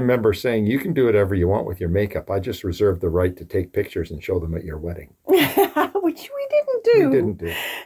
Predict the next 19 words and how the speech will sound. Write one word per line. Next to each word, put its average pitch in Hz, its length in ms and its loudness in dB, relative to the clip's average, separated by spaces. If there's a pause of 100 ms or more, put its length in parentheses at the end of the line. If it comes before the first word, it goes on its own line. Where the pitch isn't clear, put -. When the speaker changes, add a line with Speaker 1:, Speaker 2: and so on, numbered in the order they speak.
(200)
Speaker 2:
No. 202 300 0 (260)
But, 311 320 2
you 311 140 4
know, 330 300 4
and 277 160 4
then 285 160 4
there 285 120 4
was 269 240 -2
the 277 100 0
wrestling, 247 580 0
which - 280 -4
didn't 226 300 -2
end 240 200 0
all 226 120 2
that 214 180 0
long 220 260 0
ago, 196 520 2
and, 190 440 0
uh, 180 360 0